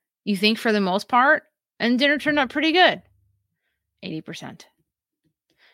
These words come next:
You didn't spend extra time, like, getting out the scale to, like,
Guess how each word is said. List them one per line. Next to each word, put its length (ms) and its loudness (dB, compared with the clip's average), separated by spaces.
You 120 -2
didn't 220 2
spend 500 2
extra 280 0
time, 500 0
like, 300 -2
getting 280 2
out 200 4
the 100 2
scale 720 0
to, 100 -4
like, 280 0